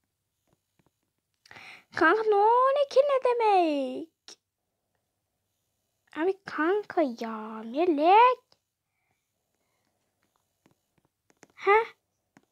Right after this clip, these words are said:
Evet arkadaşlar. Evet arkadaşlar yazalım. Evet arkadaşlar.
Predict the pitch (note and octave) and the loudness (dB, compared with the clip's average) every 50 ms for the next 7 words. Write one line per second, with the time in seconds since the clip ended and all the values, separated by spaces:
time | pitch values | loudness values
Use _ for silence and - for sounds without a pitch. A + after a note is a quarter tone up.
0 | _ _ _ _ _ _ _ _ _ _ - - - - - - - - - - | _ _ _ _ _ _ _ _ _ _ -20 -20 -20 -20 -20 -20 -20 -20 -6 0
1 | - C4+ D#4 E4+ - G4 D#4 C4+ C#4 - D#4 B3+ C4+ C#4 - - C4+ C4+ C4+ C4+ | 2 4 4 4 4 4 4 4 2 2 -2 -4 -4 -6 -6 -6 -6 -4 -4 -4
2 | C#4 F4 _ _ _ _ _ _ _ _ _ _ _ _ _ _ _ _ _ _ | -4 -8 _ _ _ _ _ _ _ _ _ _ _ _ _ _ _ _ _ _
3 | _ _ _ _ _ _ _ _ _ _ _ _ _ _ _ _ _ _ _ _ | _ _ _ _ _ _ _ _ _ _ _ _ _ _ _ _ _ _ _ _
4 | _ _ _ _ _ - - D4+ D4+ D4+ D#4 _ _ _ _ - - - - - | _ _ _ _ _ -10 -8 -6 -6 -6 -8 _ _ _ _ -20 -10 -4 -2 0
5 | C4+ C4+ C4+ - - D#4 D4+ C#4+ E4 - - C#4 C4+ C4+ C4+ C4+ - - - - | 0 0 -2 -6 -6 -6 -6 -6 -8 -8 -4 0 0 0 0 -2 -6 -10 -12 -14
6 | - - - _ - D4 C4+ C4 B3+ B3+ B3 B3+ B3+ B3+ B3+ C4 B3+ B3+ C4 C4 | -16 -18 -20 _ -10 -6 -4 -2 -2 -2 -2 -4 -6 -6 -8 -8 -10 -8 -8 -8
7 | C4+ C#4+ D#4 E4+ - _ _ _ _ _ _ _ _ _ _ _ _ _ _ - | -8 -8 -10 -12 -14 _ _ _ _ _ _ _ _ _ _ _ _ _ _ -20
8 | _ _ _ _ _ _ _ _ _ _ _ - - _ _ _ _ _ _ _ | _ _ _ _ _ _ _ _ _ _ _ -20 -20 _ _ _ _ _ _ _
9 | _ _ _ _ - E4 F4 E4+ E4 D#4+ D#4+ D#4+ D4+ D4 C#4 C4+ C4+ - C4+ B3+ | _ _ _ _ 0 4 4 4 4 2 0 -2 -2 -2 -2 -2 -4 -6 -8 -6
10 | B3+ B3 B3 - - - C#4+ D4 D4+ D4+ D4+ E4+ F4 | -6 -6 -8 -8 -10 -8 -6 -4 -4 -4 -4 -6 -8